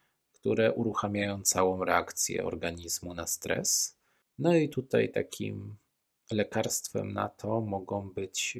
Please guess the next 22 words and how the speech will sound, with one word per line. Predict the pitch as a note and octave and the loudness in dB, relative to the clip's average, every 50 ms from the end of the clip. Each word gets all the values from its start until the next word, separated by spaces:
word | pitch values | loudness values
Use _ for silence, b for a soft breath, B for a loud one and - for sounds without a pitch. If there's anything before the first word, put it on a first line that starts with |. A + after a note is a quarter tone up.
| - - _ | -12 2 _
pozytywne | B2 B2 B2 C#3+ - - - G#2+ - - F#2 F#2 F#2 F2 | 6 6 6 4 0 -2 -2 -2 -2 -4 -8 -8 -8 -8
wizualizacje, | - F#2 F2 - F#2+ F2+ F#2 F2+ F2+ F2+ F2+ F2+ - F2 E2 - - - - G2 | -10 -10 -8 -6 -4 -2 -2 -2 -4 -4 -6 -6 -6 -6 -6 -4 -4 -4 -4 -4
czyli | - - - - G2 - | -6 -8 -10 -10 -4 -2
wyobrażanie | - G#2 G2+ G2+ G#2 G#2+ G2+ - - G#2+ G#2+ G2+ G2+ | 0 0 0 0 0 -2 -2 -2 -2 -2 -2 0 2
sobie | - - G2+ G2+ G2+ G2+ - | 2 2 2 0 -2 -4 -4
czegoś, | - - - G#2 - - G#2 G2 F#2 - - - - | -4 -6 -8 -6 -4 -2 -2 -2 -2 -2 -4 -4 -4
y, | G#2+ G2+ G2+ G#2+ A2+ - D3 - _ _ _ _ _ | -4 -4 -4 -6 -8 -10 -12 -16 _ _ _ _ _
pozytywnego, | - C#3 A2 F#2+ G2 F#2 - G2 F#2 - F#2+ F#2 F#2 - - G#2+ D#2+ - | 6 6 6 6 2 -2 -2 -2 -2 -2 -6 -10 -10 -4 -2 -2 -2 -2
a | - | -4
nie | G#2+ G2+ G2+ | -8 -8 -10
neg-, | G2 G2 G2 G2 - - - - - | -14 -16 -18 -16 -16 -16 -16 -8 -4
nie | A#2 A2+ B2 B2 | 0 2 2 2
negatywnego. | A2+ G#2+ G#2+ G2+ G2+ G#2 - - - F#2+ - F#2 F#2 F2+ E2+ - - E2 G2 - _ _ _ _ - | 2 0 -2 -4 -6 -8 -8 -8 -10 -10 -8 -6 -6 -4 -2 -2 -2 -2 -2 -6 _ _ _ _ 0
Jednak | G#2 A2 A#2 A#2 - B2 A#2+ A2+ A2 - | 4 4 4 4 4 2 2 2 2 0
nie | A2+ A2 A2+ A2 | -2 -2 -2 -4
chodzi | - - - - C#3 D3+ D3 C#3+ - - B2+ C3 | -6 -8 -2 0 0 0 0 -2 -6 -8 -8 -8
tutaj | - - B2 - - _ - A#2 A2+ A2+ A2 A2 A2 A2+ B2+ - _ - | -6 -6 -6 -6 -6 _ -2 0 2 2 0 0 -4 -6 -10 -12 _ -4
o | G2+ G2+ G2 G2 G2 G2 G2 G2+ G#2 | -2 0 0 0 0 -2 -2 -4 -2
zakłamywanie | - - G#2 - - - A2+ G#2 G#2+ A2+ A2+ A2 A2+ G#2 G2 F#2+ F#2 | 0 0 -2 -2 0 2 2 2 4 2 2 2 2 0 0 -2 -6
rzeczywistości, | - F#2+ F2+ - - E2+ - - - - - F#2 F2+ - - - - C#3 D#3 F#3+ G#3+ G3 - _ _ _ _ _ _ _ | -6 -6 -6 -4 -6 -6 -6 -6 -6 -2 -2 0 0 0 -2 -2 0 0 2 2 0 -2 -6 _ _ _ _ _ _ _
tylko | - G#2+ A2 A#2+ A#2+ - - - A#2 | -4 -2 -2 -2 -2 -4 -4 -2 -2
o | A2 G#2+ - A2+ G#2 G#2 G#2 G#2+ G#2+ G#2+ A2 A2 | -2 -2 -2 -2 -2 -2 -2 -2 -2 -2 -4 -6